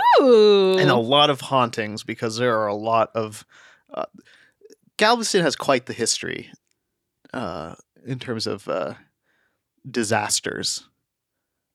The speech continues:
Speaker 2: Did you know that? You might have, you might have learned
Speaker 1: I mean,
Speaker 2: about
Speaker 1: appar-,
Speaker 2: some, but
Speaker 1: considering I didn't know, like, where it was, I doubt that I know that.
Speaker 2: <laughs>
Speaker 1: But, I mean, Em probably has told me in,
Speaker 2: <laughs> I was
Speaker 1: like,
Speaker 2: gonna say, probably at
Speaker 1: episodes,
Speaker 2: some
Speaker 1: but
Speaker 2: point.
Speaker 1: we all know that doesn't
Speaker 2: But
Speaker 1: mean
Speaker 2: man,
Speaker 1: much.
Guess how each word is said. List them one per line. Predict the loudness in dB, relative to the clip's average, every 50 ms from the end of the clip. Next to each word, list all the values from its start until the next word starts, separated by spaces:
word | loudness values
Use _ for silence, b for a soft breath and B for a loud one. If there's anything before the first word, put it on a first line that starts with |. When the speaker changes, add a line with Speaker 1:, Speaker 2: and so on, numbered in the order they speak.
| _ _ _ _
Speaker 2:
Did | -12 -8
you | -6 -2
know | -2 -2 -2
that? | -2 -4 -4 -4
You | -6 -8 -8 -6
might | -6 -6 -6
have, | -8 -10 -12 -16 -14 -12
you | -12 -10 -8
might | -8 -8 -8 -10
have | -12 -12
learned | -12 -10 -8 -4
Speaker 1:
I | -2
mean, | -2 -2 -4
Speaker 2:
about | -6
Speaker 1:
appar-, | -6 -4 -4 -4
Speaker 2:
some, | -6
but | -6
Speaker 1:
considering | -8 -6 -6 -4 -2 0 0 0
I | 0
didn't | 0 -2 -4 -4 -4 -4 -4
know, | -4 -4 -4 -4 -6 -6
like, | -8 -10 -10 -10 -8
where | -8 -6 -6 -4 -4 -6
it | -6 -8
was, | -8 -8 -6 -4 -6 -6 -8 -10 -10 -8
I | -8 -8 -6
doubt | -6 -6 -8 -8 -8 -10
that | -10 -8
I | -8
know | -8 -8 -10 -10 -10
that. | -8 -8 -8 -10 -10 -12
Speaker 2:
<laughs> | -10
Speaker 1:
But, | -8 -6 -4
I | -2 -2
mean, | -2 -4 -4
Em | -4 -2 0 0
probably | 0 0 -2 0 0 0 0
has | 0 -2
told | -2 -2 -2 -2 0 -2
me | -2 -4 -4 -6 -6 -8 -8 -6
in, | -6 -2 0 0
Speaker 2:
<laughs> |
I |
was | 0 2 4 4 4 4
Speaker 1:
like, | 4
Speaker 2:
gonna | 4 2 4 4 2
say, | 2 4 4 4 4 2
probably | 2 2 4 4 4 4 2 2 2 2
at | 2 2
Speaker 1:
episodes, | 2 0
Speaker 2:
some | 0 0 0
Speaker 1:
but | 0 0
Speaker 2:
point. | 0 -2 -2 0 -2
Speaker 1:
we | -2 0
all | 0 0
know | 0 2 2
that | 2 0 0
doesn't | -2 -2 -4
Speaker 2:
But | -4
Speaker 1:
mean | -4 -2 -2
Speaker 2:
man, | -2 0 -2 -2 -2
Speaker 1:
much. | -4 -6 -6 -6 -8 -10